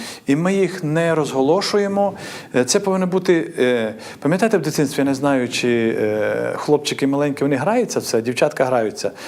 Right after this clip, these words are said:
Говорять, "У мене є секретик". І вони граються з секретиками. Тому у жінки повинен бути секрет, наприклад, є такі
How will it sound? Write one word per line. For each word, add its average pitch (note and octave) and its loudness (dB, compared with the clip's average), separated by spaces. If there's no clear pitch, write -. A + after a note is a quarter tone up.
Говорять, B2+ -2
"У B2 -4
мене D#3+ -2
є E3 -4
секретик". - -6
І - 0
вони C3+ 2
граються E3 0
з - -2
секретиками. E2 -4
Тому F3+ 2
у C3+ 0
жінки A3 0
повинен E3+ 0
бути E3 0
секрет, - 0
наприклад, A#2+ 0
є C3+ 0
такі D3 -2